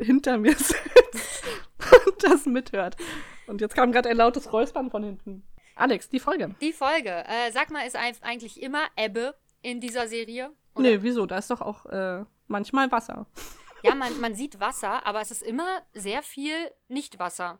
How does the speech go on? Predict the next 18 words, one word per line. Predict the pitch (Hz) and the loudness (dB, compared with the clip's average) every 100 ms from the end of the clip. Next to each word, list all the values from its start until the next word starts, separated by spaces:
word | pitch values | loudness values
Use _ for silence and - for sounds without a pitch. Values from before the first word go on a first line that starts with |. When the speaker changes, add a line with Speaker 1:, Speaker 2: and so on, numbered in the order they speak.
| _ _ _ - | _ _ _ -16
Speaker 2:
Also | 214 | -6
Speaker 1:
Aber | 208 | -4
es | 208 | 0
sind, | 247 | 0
glaub | 226 | 0
ich, | 220 | 0
immer | 247 | 0
die | 233 | 2
gleichen, | 220 220 233 - | 2 0 -2 -8
äh, | - 185 190 | -10 -10 -8
Zeiten, | - 240 285 | -4 -2 -2
zu | - | -6
denen | 196 180 190 | -8 -10 -8
sie | |
da | 185 180 170 | -6 -6 -6
draußen | 208 - 190 190 190 | -10 -8 -6 -6 -6
langlatschen, | 170 185 180 180 196 | -10 -8 -10 -10 -12
oder? | 190 240 | -8 -8